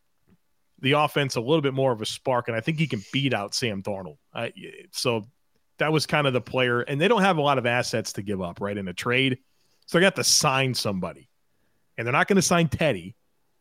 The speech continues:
I mean, maybe Jameis Winston, maybe Mitch Trubisky. To me, Marcus Mariota was the guy that made the most sense.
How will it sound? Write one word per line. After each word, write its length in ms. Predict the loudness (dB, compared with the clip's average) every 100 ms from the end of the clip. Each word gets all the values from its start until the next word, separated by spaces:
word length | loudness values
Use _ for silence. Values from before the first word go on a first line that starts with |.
| _ _ -12
I 60 |
mean, 140 | -8 -2
maybe 300 | 0 2 0
Jameis 360 | 2 2 2 2
Winston, 540 | 2 0 2 0 2
maybe 280 | 0 0 2
Mitch 260 | 4 2 0
Trubisky. 580 | 0 2 0 0 0 0
To 80 | 0
me, 160 | 0
Marcus 400 | 2 0 -2 -4
Mariota 420 | 0 2 2 2 0
was 160 | -2
the 60 | -4
guy 160 | -4 -4
that 120 | -4
made 160 | -8 -6
the 60 |
most 220 | -8 -8 -10
sense. 300 | -14 -20